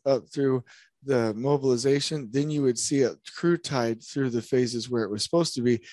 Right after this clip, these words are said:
and then you would see it go through commissioning and out through the end. And they're like, "You will break all of those ties. I wanna see one single line from top left or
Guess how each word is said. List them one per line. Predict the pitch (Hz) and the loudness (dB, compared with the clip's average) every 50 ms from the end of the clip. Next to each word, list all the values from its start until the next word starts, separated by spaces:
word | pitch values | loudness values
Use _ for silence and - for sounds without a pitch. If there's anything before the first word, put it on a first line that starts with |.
| - _ - | -16 _ -2
and | 135 131 135 | 0 0 2
then | 139 139 139 | 0 0 0
you | 135 131 | 0 2
would | 127 117 - | 2 2 2
see | - - 127 | 0 0 0
it | 113 95 | 0 0
go | 101 117 117 113 | 0 -2 -2 -2
through | - - 120 107 | -2 -6 -8 -8
commissioning | - - 113 123 139 139 - - 117 107 104 | -8 -6 -4 -2 -2 0 -2 -2 -2 -4 -2
and | 107 110 | -2 -2
out | 113 113 101 - | -4 -4 -4 -4
through | - 110 104 | -4 -4 -2
the | 110 127 | -2 0
end. | 135 120 110 | 0 -2 -2
And | 104 107 | -2 -2
they're | 110 110 | -2 -2
like, | 107 101 92 - - - - - - - | -2 -4 -6 -8 -14 -20 -20 -20 -12 -2
"You | 123 127 123 | 0 2 2
will | 113 117 135 151 160 | 6 6 6 6 6
break | 156 170 165 170 - - 185 | 6 6 4 4 4 4 4
all | 170 165 170 | 4 4 4
of | 170 165 | 2 2
those | 175 170 165 165 - | 0 -2 -2 -4 -4
ties. | - 147 131 120 117 120 131 135 - _ - - - - - _ - | -4 -2 -2 -2 -2 -2 -6 -8 -14 _ -20 -20 -20 -20 -18 _ -2
I | 120 127 | 0 2
wanna | 123 123 131 127 123 | 2 2 2 0 0
see | 117 - 135 120 | 0 0 0 0
one | 110 104 110 123 139 151 156 | 0 0 2 2 2 2 0
single | 151 - - 160 160 170 170 | -2 -4 -4 0 2 2 2
line | 165 151 139 131 123 120 | 2 2 0 -2 -4 -6
from | - - 123 110 | -8 -10 -12 -6
top | - 131 123 127 127 - | -2 0 0 0 0 2
left | 139 135 131 127 - - - - | 2 2 2 2 -2 -8 -6 -2
or | 135 131 127 120 - | 0 2 2 0 -2